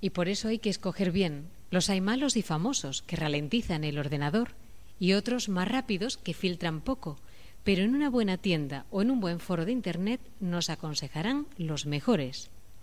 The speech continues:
aunque hemos de tener en cuenta que ninguno es infalible al cien por cien. Tendrá suficiente con entrar en un buscador de Internet y escribir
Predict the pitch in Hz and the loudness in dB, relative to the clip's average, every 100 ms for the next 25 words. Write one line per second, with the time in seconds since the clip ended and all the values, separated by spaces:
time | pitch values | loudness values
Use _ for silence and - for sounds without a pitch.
0 | - - - - 185 180 160 220 285 226 | -14 -14 -14 -4 -2 -2 0 0 2 2
1 | 156 151 160 190 160 190 190 196 185 190 | 0 -2 -2 -2 -2 0 -2 -2 -2 0
2 | 175 170 175 254 196 160 160 170 156 147 | 2 2 4 4 4 2 0 -2 -2 0
3 | 165 175 160 147 - 160 143 151 - 143 | 0 2 2 0 0 -2 0 -4 -4 -4
4 | 139 143 - - - - - - - - | -4 -10 -14 -16 -16 -14 -14 -14 -14 -14
5 | - - - - 196 180 185 185 226 240 | -14 -16 -14 -4 -2 0 0 0 0 0
6 | 226 208 262 254 185 160 170 180 185 180 | 2 2 2 0 0 0 0 2 2 2
7 | 175 175 170 165 185 185 220 247 233 208 | 0 0 -2 0 0 2 2 2 0 0
8 | 240 - 196 175 - 180 180 262 | -2 -2 0 0 2 0 2 0